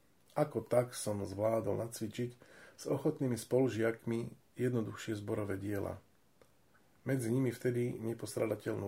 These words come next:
ruskú pesničku Kaťuša, symbol vďaky osloboditeľom. Študentský zbor som zapojil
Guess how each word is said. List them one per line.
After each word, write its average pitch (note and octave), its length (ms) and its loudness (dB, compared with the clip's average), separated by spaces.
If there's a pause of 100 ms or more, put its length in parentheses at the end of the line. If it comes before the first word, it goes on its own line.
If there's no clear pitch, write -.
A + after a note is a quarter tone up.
ruskú - 320 -6
pesničku A#2 560 -4
Kaťuša, A2 720 -4 (400)
symbol G#2+ 720 -2
vďaky G2+ 320 -6
osloboditeľom. - 840 -8 (1500)
Študentský F3+ 640 4
zbor B2+ 320 6
som G#2 240 0
zapojil A#2+ 560 2